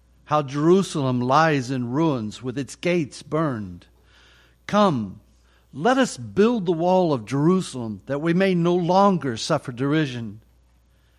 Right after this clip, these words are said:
And I told them of the hand of my God that had been upon me for good,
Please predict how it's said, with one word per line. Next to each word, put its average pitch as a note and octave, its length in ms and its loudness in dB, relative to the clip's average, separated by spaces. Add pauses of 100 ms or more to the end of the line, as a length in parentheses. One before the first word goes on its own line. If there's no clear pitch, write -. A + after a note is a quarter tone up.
(320)
And A#2 160 -8
I A#2 220 -8
told E3 400 -8
them F#2+ 320 -8
of F#2 140 -14
the A2+ 100 -6
hand C3+ 380 -4
of G#2 120 -8
my B2 300 -4
God A#2 460 -8
that G2 120 -10
had G#2 220 -10
been B2 140 -4
upon B2 580 -6
me F2+ 120 -10
for G2 240 -16
good, A2+ 440 -10